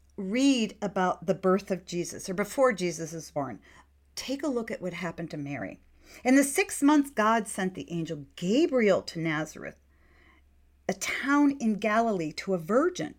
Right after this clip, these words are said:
pledged to be married to a man named Joseph, who was a descendant of David. The virgin's name was Mary.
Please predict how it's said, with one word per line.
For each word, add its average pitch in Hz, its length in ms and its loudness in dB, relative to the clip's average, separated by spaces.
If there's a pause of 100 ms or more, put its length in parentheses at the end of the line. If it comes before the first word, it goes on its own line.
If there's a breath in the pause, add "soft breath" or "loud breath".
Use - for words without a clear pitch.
pledged 240 400 2
to 285 60 -2
be 254 140 -2
married 196 400 0
to 196 100 -2
a 175 40 -2
man 143 380 -4 (280 loud breath)
named 220 260 4
Joseph, 311 520 0
who 175 100 -4
was 165 120 -4
a 180 60 0
descendant 151 520 -6
of 139 120 -10
David. 160 320 -2 (320 loud breath)
The 208 80 2
virgin's 370 800 2
name 247 420 4
was 180 240 0
Mary. 170 640 0